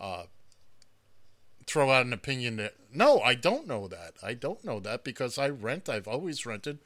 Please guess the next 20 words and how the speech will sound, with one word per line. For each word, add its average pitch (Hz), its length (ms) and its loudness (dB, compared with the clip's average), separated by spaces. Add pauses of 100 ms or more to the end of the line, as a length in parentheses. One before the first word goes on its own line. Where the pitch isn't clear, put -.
(200)
well, 156 80 0
except 123 280 -2
for 123 80 -4
a 107 40 -4
brief 117 300 -10
period 113 320 -6
where 101 140 -6
I 98 100 -8
owned 113 280 -10
back 107 220 -2
in 104 100 -12
the 98 60 -12
day. 101 300 -10 (560)
Uh, 113 400 0
i-, - 20 -10 (120)
it's, 120 720 -4 (100)
it's 135 240 -4
not 135 240 2
something 135 460 -2
that 120 280 4